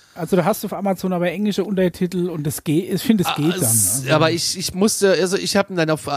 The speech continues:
Speaker 2: iTunes mit deutschen Untertiteln, das war mir doch viel angenehmer.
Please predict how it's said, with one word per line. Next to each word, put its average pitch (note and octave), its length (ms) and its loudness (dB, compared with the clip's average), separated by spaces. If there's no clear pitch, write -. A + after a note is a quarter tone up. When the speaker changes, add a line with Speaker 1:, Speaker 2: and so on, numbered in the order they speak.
Speaker 2:
iTunes F3+ 360 2
mit E3 140 -2
deutschen E3+ 240 4
Untertiteln, E3 480 0
das C#3 160 0
war C#3+ 120 4
mir C#3+ 120 2
doch C#3 160 0
viel D3+ 220 -4
angenehmer. A2+ 600 -2